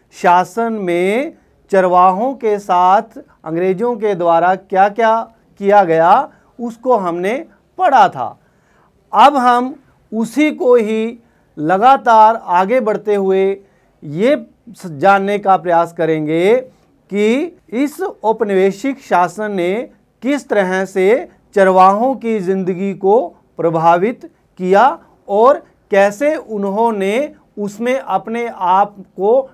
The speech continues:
ढालने का प्रयास किया। और इसके साथ-साथ इस भाग में हम ये भी जानेंगे कि अफ्रीका महाद्वीप में, अफ्रीका के पूर्वी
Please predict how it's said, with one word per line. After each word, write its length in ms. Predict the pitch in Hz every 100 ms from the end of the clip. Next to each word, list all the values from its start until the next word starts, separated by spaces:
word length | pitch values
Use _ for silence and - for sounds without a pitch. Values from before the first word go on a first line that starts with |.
| -
ढालने 520 | 147 160 175 190 202
का 200 | 185 185
प्रयास 560 | 170 170 165 196 240 - _ _ -
किया। 380 | 240 208 120 - _ _ 214
और 260 | 233 247 208
इसके 360 | 202 - 302
साथ-साथ 680 | 247 214 202 202 196 175 214 269 _ _ _ 202
इस 240 | 269 269
भाग 400 | 220 170 190 208
में 200 | 214 208
हम 180 | 190 196
ये 180 | 185 202
भी 160 | 254
जानेंगे 580 | 208 185 170 165 175 220 277 - _ _ -
कि 180 | 254 294 -
अफ्रीका 580 | 170 160 190 202 208 302
महाद्वीप 640 | 269 208 202 170 190 202 175
में, 340 | 185 202 226 -
अफ्रीका 460 | 151 151 202 208 254
के 200 | 233 214
पूर्वी 640 | 214 214 233 254 277 277